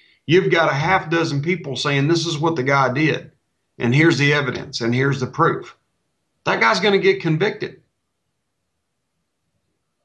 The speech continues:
So there's no rational explanation. Their excuse that we don't leave any American behind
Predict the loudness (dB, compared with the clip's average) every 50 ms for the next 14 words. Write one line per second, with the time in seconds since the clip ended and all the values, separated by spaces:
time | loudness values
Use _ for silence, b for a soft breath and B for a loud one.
0 | _ _ _ _ _ _ _ _ _ _ _ _ _ _ -6 -2 0 0 2 2
1 | 2 0 2 2 2 0 0 0 2 2 2 4 4 4 4 4 2 -2 -4 -6
2 | -4 -2 0 0 2 2 0 -2 -2 -2 -2 -2 -2 -2 -4 -6 -8 -10 -8 -8
3 | -6 -6 -6 -6 -4 -2 0 0 0 0 -2 -2 -4 -6 -8 -10 -12 -16 _ _
4 | _ _ _ _ _ _ _ _ _ _ _ _ _ _ -16 -10 -4 0 2 4
5 | 4 4 2 2 -2 -2 -2 -2 -4 -4 -4 -6 -4 -4 -4 -4 -4 -6 -6 -4
6 | -2 -2 -2 -2 -2 -6 -8 -8 -6 -2 0 0 0 0 0 -2 -4 -4 -4 -2
7 | -2 -2 0 0 0 2 2 2 2 2 0 0 -2 -4 -4 -4 -4 -2 0 0
8 | 2 2 0 0 -2 -4 -6